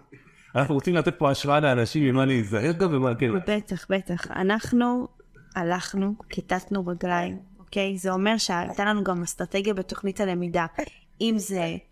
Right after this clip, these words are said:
Speaker 2: ללמוד את השמע, שנותן לנו את המוטיבציה, ואם זה ללמוד מושגים ומונחים שלא הכרנו עד אותו יום,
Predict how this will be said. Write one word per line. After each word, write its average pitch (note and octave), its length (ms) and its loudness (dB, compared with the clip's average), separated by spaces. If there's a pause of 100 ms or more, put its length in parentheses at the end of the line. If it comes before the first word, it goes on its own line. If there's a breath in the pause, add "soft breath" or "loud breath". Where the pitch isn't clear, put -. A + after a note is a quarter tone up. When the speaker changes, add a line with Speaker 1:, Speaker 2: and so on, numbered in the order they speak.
(120)
Speaker 2:
ללמוד F#3+ 360 2
את G3+ 160 -4
השמע, F#3 580 0 (380 soft breath)
שנותן G3 380 0
לנו G3 160 0
את F#3 140 -6
המוטיבציה, F3 880 -2 (340 soft breath)
ואם G3+ 240 -2
זה G3+ 140 -2
ללמוד G3 420 0
מושגים G3 540 -2
ומונחים F#3+ 520 -2
שלא F#3+ 300 2
הכרנו F#3+ 440 0
עד F3+ 140 2
אותו G3 200 -4
יום, F3 340 2